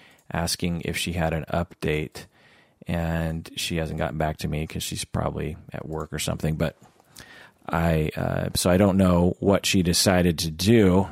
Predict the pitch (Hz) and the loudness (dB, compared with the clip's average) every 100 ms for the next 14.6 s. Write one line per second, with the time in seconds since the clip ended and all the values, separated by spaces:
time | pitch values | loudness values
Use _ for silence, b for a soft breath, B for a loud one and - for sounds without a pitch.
0 | - 90 90 92 101 92 - 143 110 117 | -4 -2 2 4 4 2 4 6 8 6
1 | - - - - 113 101 107 - 95 - | 4 0 -2 2 6 6 2 -2 -4 2
2 | 110 107 110 104 - - 98 101 104 98 | 4 4 4 0 -2 -6 2 4 6 6
3 | 95 - 95 - 90 82 87 82 85 85 | 4 4 4 4 2 2 2 4 6 4
4 | 80 B B B B B B B - - | 2 B B B B B B B -16 -8
5 | 78 82 - 90 87 80 - - _ _ | -6 -6 -6 -2 0 -2 -6 -12 _ _
6 | 90 78 92 98 113 110 - _ _ - | -2 2 4 6 6 4 0 _ _ -2
7 | 107 107 101 113 110 92 87 92 92 90 | 4 4 6 6 6 4 2 0 0 0
8 | - - 98 90 101 107 76 80 78 - | -4 2 2 4 2 2 0 -2 -2 -2
9 | 85 113 - - 82 80 - 87 82 65 | 0 2 0 0 -2 -2 -4 0 0 2
10 | 98 80 71 _ b b b b 104 101 | 4 2 0 _ b b b b 0 2
11 | 113 - 170 - 110 98 - - 92 87 | 2 4 4 4 4 2 0 0 2 2
12 | - _ - 85 92 87 87 82 117 104 | -4 _ -6 0 2 2 0 0 4 4
13 | 69 - _ _ _ B B B B B | 2 -10 _ _ _ B B B B B
14 | B 120 120 120 117 - | B 4 6 8 6 4